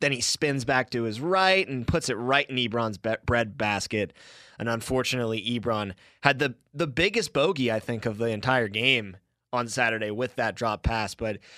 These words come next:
the mobility in the pocket, the arm strength, the accuracy. I mean, Ben Roethlisberger looked phenomenal, uh, better than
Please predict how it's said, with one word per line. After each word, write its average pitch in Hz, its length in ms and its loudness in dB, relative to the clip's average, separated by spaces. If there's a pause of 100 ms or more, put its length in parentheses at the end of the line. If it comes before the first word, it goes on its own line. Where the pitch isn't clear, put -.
(320)
the 139 500 0
mobility 160 680 2
in 151 120 0
the 139 60 -2
pocket, 127 640 -2
the 127 220 -8
arm 135 380 4
strength, 95 680 -2
the 117 340 -4
accuracy. 117 960 2 (320)
I 120 40 -2
mean, 139 100 0
Ben 175 160 4
Roethlisberger 143 640 0
looked 117 180 -4
phenomenal, 135 1000 0
uh, 107 200 -6
better 170 520 2
than 135 460 0